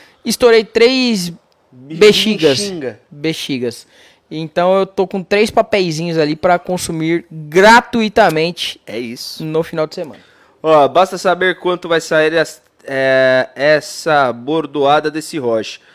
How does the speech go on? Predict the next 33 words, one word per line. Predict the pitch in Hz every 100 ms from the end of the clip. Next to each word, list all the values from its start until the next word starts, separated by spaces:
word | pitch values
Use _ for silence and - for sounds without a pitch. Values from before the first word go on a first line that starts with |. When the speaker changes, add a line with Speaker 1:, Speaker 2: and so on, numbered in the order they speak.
| _ _
Speaker 2:
Se | - -
for | - - 160 185
na | 175 165
pegada | 165 156 160 156
do | 156
Ultra | 151 156 160 151
Gold, | 143 160 151 151
vai | 147
ser | - 156 147
facada. | 160 151 120 110 107 _ - - _ -
Pô, | 254 208
Du, | 180 180
assim, | 180 - 208 160
na | 139 135 143
moral, | 175 208 165 147 139
eu | 135
acho | 139 -
que | - 143
vale | 135 151
muito | 151 156
a | 190
pena. | 156 - - _ _ _
Falando | - 165 185 196
pessoalmente | 202 196 233 - 262 240 202 151 180 202 214
das | 180 170 151
cores, | - 156 175 170
olhando | 151 139 151 180 175
aqui, | 170 143 160
pegando | 175 147 131 151 170
na | 165
mão | 165 190
o |
Roche, | 139 120 - -